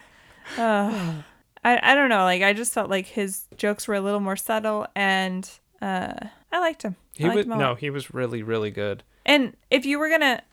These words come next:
Speaker 1: I was gonna ask you this question, but who do you think is dumb and dumber? Like, who do you think is dumber, basically?
Speaker 2: Ooh, I think Lloyd is far dumber
Speaker 1: Okay.
Speaker 2: than
Speaker 1: I
Speaker 2: Harry.
Speaker 1: agree.
Speaker 2: I feel like, because if you look at Lloyd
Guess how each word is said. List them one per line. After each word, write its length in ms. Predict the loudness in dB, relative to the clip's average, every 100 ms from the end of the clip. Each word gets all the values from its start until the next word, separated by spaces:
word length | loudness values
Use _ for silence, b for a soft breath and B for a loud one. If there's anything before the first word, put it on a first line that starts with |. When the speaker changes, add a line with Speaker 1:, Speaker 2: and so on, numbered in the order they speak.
| _
Speaker 1:
I 80 | 0
was 120 | 0 0
gonna 120 | -2
ask 220 | -4 -6
you 80 | -8
this 160 | -8
question, 460 | -6 -6 -6 -6 -6
but 180 | -6 -6
who 220 | -6 -6
do 80 | -4
you 100 | -6
think 380 | -6 -6 -6 -10
is 260 | -6 -6 -8
dumb 520 | -6 -4 -4 -4 -10 _ _
and 220 | -2 0 0
dumber? 380 | -2 -4 -8 4
Like, 180 | 4 4
who 100 | 2
do 60 |
you 60 | 2
think 140 | 2 2
is 180 | 2
dumber, 420 | 0 -2 -2 -10 -6
basically? 480 | -2 -2 -4 0 2
Speaker 2:
Ooh, 140 | 2
I 120 | 2 0
think 300 | -2 -4 -4
Lloyd 360 | -2 0 0
is 320 | -4 -6 -8 -10 _ _
far 240 | -2 0 2
dumber 380 | -2 -4 0 2
Speaker 1:
Okay. 320 | 2 0 -6
Speaker 2:
than 160 | -4 -4
Speaker 1:
I 40 |
Speaker 2:
Harry. 200 | 0 0
Speaker 1:
agree. 300 | 0 -6 -10 _ -8
Speaker 2:
I 100 | -6
feel 200 | -4 -4
like, 160 | -6 _ _ -4
because 320 | -2 0 -2
if 120 | -4
you 100 | -4
look 140 | -4 -4
at 140 | -4 -6 _ _ -14
Lloyd 600 | -6 -2 0 2 0 -2